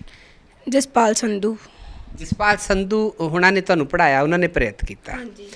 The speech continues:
Speaker 2: ਸਭ ਤੋਂ ਵੱਧ ਕਿਹਨੇ ਪ੍ਰੇਰਿਤ ਕੀਤਾ ਤੁਹਾਨੂੰ ਪੜ੍ਹਨ ਦੇ ਲਈ?
Speaker 1: ਨੈਂਸੀ ਮੈਮ।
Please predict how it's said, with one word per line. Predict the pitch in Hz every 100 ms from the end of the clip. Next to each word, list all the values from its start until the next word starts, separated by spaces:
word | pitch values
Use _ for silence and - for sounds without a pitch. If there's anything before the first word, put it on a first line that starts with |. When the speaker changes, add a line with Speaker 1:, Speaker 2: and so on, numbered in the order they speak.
| - - -
Speaker 2:
ਸਭ | - 247
ਤੋਂ | 320 311
ਵੱਧ | 269 294
ਕਿਹਨੇ | 302 285 269
ਪ੍ਰੇਰਿਤ | 262 202 180
ਕੀਤਾ | - 143 135
ਤੁਹਾਨੂੰ | 170 147
ਪੜ੍ਹਨ | 123 156 151
ਦੇ | 127
ਲਈ? | 113 - - - - - - - - - -
Speaker 1:
ਨੈਂਸੀ | 277 262 254 269
ਮੈਮ। | 277 262 226